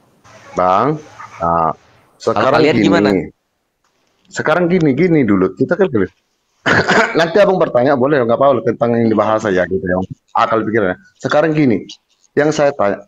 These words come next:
Speaker 1: Tuhan kan maha tahu. Nah, sekarang gini,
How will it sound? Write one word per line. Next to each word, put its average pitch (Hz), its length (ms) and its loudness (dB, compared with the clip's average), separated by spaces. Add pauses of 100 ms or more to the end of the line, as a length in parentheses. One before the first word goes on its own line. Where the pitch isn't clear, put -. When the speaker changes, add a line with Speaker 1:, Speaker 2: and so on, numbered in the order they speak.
(100)
Speaker 1:
Tuhan 170 400 2
kan 190 180 2
maha 147 340 2
tahu. 95 680 0 (1500)
Nah, 131 200 2
sekarang 160 440 0
gini, 156 360 2